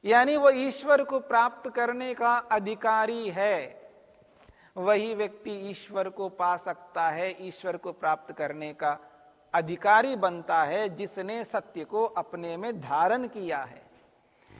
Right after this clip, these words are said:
इसलिए वेद कहता है, "व्रतेन दीक्षाम आपनोति।" व्रत से व्यक्ति दीक्षा को प्राप्त होता है, वो अधिकारी बनता है, वो योग्य बनता है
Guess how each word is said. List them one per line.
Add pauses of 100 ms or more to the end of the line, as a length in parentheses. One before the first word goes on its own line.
इसलिए
वेद
कहता
है, (360)
"व्रतेन
दीक्षाम
आपनोति।" (200)
व्रत
से
व्यक्ति
दीक्षा
को
प्राप्त
होता
है, (300)
वो (100)
अधिकारी
बनता
है, (280)
वो
योग्य
बनता
है